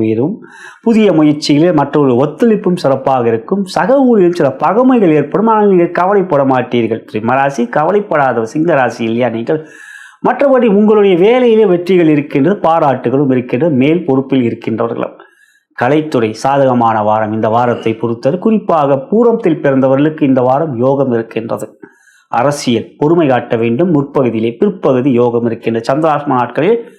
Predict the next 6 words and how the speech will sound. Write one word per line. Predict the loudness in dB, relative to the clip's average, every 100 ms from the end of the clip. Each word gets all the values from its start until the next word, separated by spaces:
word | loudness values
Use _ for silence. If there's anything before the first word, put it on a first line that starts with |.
| _ _ -8
எச்சரிக்கைத்தான் | -6 -2 -4 -4 -6 -4 -4 -2
தேவை | -2 0 -2
இந்த | -2 0
வாரத்தை | -2 -4 -6 -6
பொறுத்தவரை. | -8 -8 -6 -4 -6 -10 -20 _ _ _ _ _ _ _
விவசாயம் | 0 0 0 -2 -2